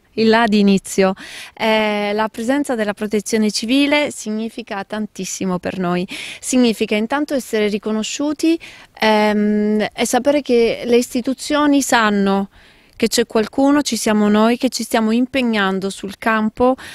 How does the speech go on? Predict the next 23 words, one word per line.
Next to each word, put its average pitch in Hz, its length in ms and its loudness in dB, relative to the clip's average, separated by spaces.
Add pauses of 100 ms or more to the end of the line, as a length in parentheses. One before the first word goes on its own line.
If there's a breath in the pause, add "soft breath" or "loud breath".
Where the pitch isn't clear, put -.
(180 loud breath)
per 226 420 2
unire, 208 720 2 (320 loud breath)
eh, 190 600 -2 (120)
qualcosa 254 380 -4
di 214 120 -4
bello, 202 360 0
l'arte, 226 520 0
a 233 140 -6
qualcosa 208 420 -6
di 180 160 -6
utile. 180 460 -6 (340 loud breath)
E - 140 -6
poi 320 180 0
significa 214 540 -4
anche 247 260 -2
poter 214 380 -2
comunicare 202 560 -2
meglio 196 340 2
quello 185 220 -2
che 190 100 -2
noi 180 120 2
stiamo 185 260 -2
facendo, 185 760 2